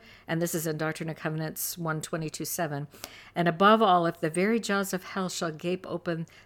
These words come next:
the mouth wide after thee, know thou, my son, that all these things shall give thee experience and shall be for thy good." Sometimes, as in Jacob's case and in Joseph Smith's case, some of the trials and afflictions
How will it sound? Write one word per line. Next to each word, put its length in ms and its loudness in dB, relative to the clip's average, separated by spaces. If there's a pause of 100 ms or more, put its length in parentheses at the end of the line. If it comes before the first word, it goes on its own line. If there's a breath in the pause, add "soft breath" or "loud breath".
the 80 2
mouth 360 0
wide 300 0
after 240 -4
thee, 180 -6
know 220 -2
thou, 200 0
my 120 -2
son, 480 -2 (320 loud breath)
that 100 0
all 140 4
these 240 2
things 220 -2
shall 160 -4
give 240 -6
thee 80 -2
experience 720 -4
and 100 -6
shall 160 -8
be 140 -8
for 160 -10
thy 180 -8
good." 320 -10 (1000 loud breath)
Sometimes, 800 0
as 260 0
in 120 -2
Jacob's 520 -2
case 460 -6
and 460 2
in 200 -4
Joseph 320 -4
Smith's 280 -6
case, 300 -6
some 260 0
of 100 -2
the 80 -2
trials 500 2
and 100 -2
afflictions 720 -6